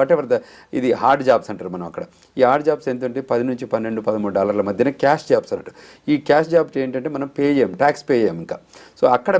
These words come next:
బిగ్ కన్సర్న్ వచ్చి పెట్టింది అన్నట్టు. అక్కడ యూఎస్సిఎస్, United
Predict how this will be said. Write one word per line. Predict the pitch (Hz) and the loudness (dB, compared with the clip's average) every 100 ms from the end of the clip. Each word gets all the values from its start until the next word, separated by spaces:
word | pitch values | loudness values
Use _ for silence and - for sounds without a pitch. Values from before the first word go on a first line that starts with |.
| 143 | 0
బిగ్ | 160 170 | 0 0
కన్సర్న్ | 147 143 113 | 0 -4 -6
వచ్చి | 104 - | -8 -8
పెట్టింది | 92 87 90 | -8 -6 -8
అన్నట్టు. | 82 - - - - - | -8 -12 -16 -20 -6 0
అక్కడ | 143 127 | 2 2
యూఎస్సిఎస్, | 151 170 165 143 143 135 - 104 120 | 2 0 -2 0 2 0 -6 -6 -4
United | 127 135 | 0 -2